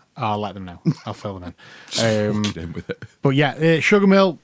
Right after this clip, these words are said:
Speaker 1: fifteenth of July, Death of Me. Uh, tickets are available from the sugarmill dot co dot U K or direct from the band. Um, I'll be getting mine from the band.
Speaker 2: Yes, get mine from the band as well,
Speaker 1: I've
Speaker 2: if you
Speaker 1: already,
Speaker 2: get
Speaker 1: I've already asked him for a ticket.
Speaker 2: Have you already done
Speaker 1: Yeah,
Speaker 2: that?
Speaker 1: yeah.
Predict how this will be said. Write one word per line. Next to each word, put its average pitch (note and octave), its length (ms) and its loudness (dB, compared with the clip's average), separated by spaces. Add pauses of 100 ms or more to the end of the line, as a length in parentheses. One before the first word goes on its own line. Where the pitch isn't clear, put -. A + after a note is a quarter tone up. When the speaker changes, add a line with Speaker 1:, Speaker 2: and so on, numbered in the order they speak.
(100)
Speaker 1:
fifteenth F3 540 2
of D3 60 -2
July, C3+ 600 0
Death D3 240 -2
of C3+ 140 -2
Me. B2+ 280 0 (160)
Uh, B2 200 0
tickets A#2+ 500 -4
are B2 220 -4
available G#2+ 680 -4 (140)
from G#2+ 600 -6
the A#2 80 -14
sugarmill G#2+ 380 -10
dot G#2+ 140 -12
co A2 140 -12
dot A2 80 -14
U A2 100 -16
K A2 240 -12
or A2 220 -10
direct G#2+ 840 -8 (460)
from G#2+ 360 -10
the G#2 60 -10
band. A2 520 -6 (440)
Um, G2 600 -12
I'll - 100 -20
be A2+ 100 -14
getting G#2+ 200 -14
mine G2 200 -12
from F#2+ 160 -18
the F2 60 -18
band. F2+ 260 -20 (1700)
Speaker 2:
Yes, C#3+ 280 -2
get G#2+ 160 -4
mine B2+ 240 0
from B2+ 160 -10
the A2 80 -6
band G2 320 -4
as F2 100 -10
well, G2+ 160 0
Speaker 1:
I've A2+ 80 0
Speaker 2:
if G2 60 -6
you G#2+ 60 0
Speaker 1:
already, G2 180 -4
Speaker 2:
get E2+ 120 -6
Speaker 1:
I've A#2 140 -6
already F#2+ 200 -6
asked - 200 -20
him G2+ 80 -18
for A2 140 -20
a - 40 -20
ticket. - 240 -20
Speaker 2:
Have G2+ 160 -2
you A#2 120 2
already G#2 180 0
done D#2 220 -6
Speaker 1:
Yeah, D#2 100 -8
Speaker 2:
that? - 40 -10
Speaker 1:
yeah. - 60 -20